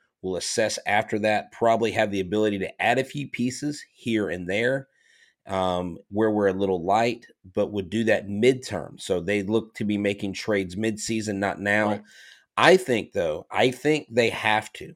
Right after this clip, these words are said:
Speaker 1: I think they have to make Carlos Correa another offer. If the C B T has gone up, they've got
Speaker 2: Mm-hmm.
Speaker 1: more wiggle room. They can realistically offer more money. Again,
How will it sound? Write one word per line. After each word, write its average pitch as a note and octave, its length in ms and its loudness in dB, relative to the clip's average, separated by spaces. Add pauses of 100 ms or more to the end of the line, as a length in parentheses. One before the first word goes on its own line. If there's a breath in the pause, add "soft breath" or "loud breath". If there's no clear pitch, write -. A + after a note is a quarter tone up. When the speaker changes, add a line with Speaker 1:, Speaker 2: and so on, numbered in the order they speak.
(100)
Speaker 1:
I - 60 -14
think A#2 180 -4
they B2 160 6
have A2 320 0
to - 140 -4
make A2 280 0
Carlos G2 380 0
Correa F#2 500 -2 (440)
another G2+ 440 0
offer. G#2+ 500 2 (140)
If F2+ 100 -16
the - 100 -16
C - 220 -4
B A2 80 -2
T G#2+ 220 -2
has F#2 120 0
gone E2+ 280 -4
up, A#2+ 300 0 (380 soft breath)
they've F#2+ 160 -8
got F2+ 160 4
Speaker 2:
Mm-hmm. F#2 100 -8
Speaker 1:
more F2 200 0
wiggle A#2+ 280 6
room. A#2+ 440 2 (260 soft breath)
They G2+ 160 0
can G2+ 160 -4
realistically G#2+ 800 2
offer G2 480 0
more F2 280 -2
money. F2+ 400 -4 (400 soft breath)
Again, A#2 720 2